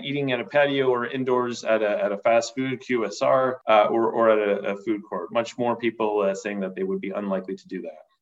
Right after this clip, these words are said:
In terms of feeling, uh, safe when you go into, uh, some of these places, uh, you can see th-, these are the proportion of, of,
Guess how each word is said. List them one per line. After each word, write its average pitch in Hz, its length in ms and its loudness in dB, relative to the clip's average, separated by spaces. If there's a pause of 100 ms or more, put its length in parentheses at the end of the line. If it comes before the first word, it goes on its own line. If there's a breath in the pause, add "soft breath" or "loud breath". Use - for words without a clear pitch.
(580)
In 147 120 0
terms 233 340 0
of 214 120 -4
feeling, 180 540 2
uh, 127 360 4
safe 151 440 0
when 127 120 0
you 123 60 -2
go 135 240 4
into, 127 560 0
uh, 107 100 0
some 110 220 -4
of 104 60 -4
these 98 180 -4
places, 101 640 -8
uh, 107 180 -2
you 123 200 -6
can 139 140 -4
see 180 300 -4
th-, 160 220 2
these 185 180 -2
are 196 60 4
the 185 60 4
proportion 143 520 2
of, 123 220 -4
of, 113 360 -2